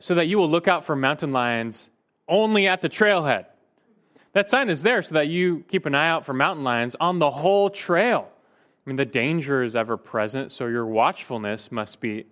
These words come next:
ever present. And likewise, you know, the danger of false ideologies capturing believers is pretty constant. And so there must never be a time when Christians are not watching out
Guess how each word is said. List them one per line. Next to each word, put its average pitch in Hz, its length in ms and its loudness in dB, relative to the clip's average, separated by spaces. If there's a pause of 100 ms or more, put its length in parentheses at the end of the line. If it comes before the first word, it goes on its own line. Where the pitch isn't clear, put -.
ever 104 260 -6
present. 110 560 -6 (920)
And 156 100 2
likewise, 185 400 2
you 160 60 -2
know, 151 60 0
the 143 100 -2
danger 143 640 0
of - 180 -8 (120)
false 147 440 0
ideologies 135 720 -2
capturing 180 640 0
believers 151 720 0 (480)
is 247 200 0
pretty 277 240 0
constant. 226 580 -2 (680)
And 143 100 -8
so 156 120 2
there 151 100 2
must 156 220 -2
never 160 260 2
be 165 160 0
a 139 40 0
time 180 320 -2
when 123 120 -4
Christians 147 400 -6
are 120 80 -4
not 117 420 -2 (280)
watching 113 560 -2
out 170 340 0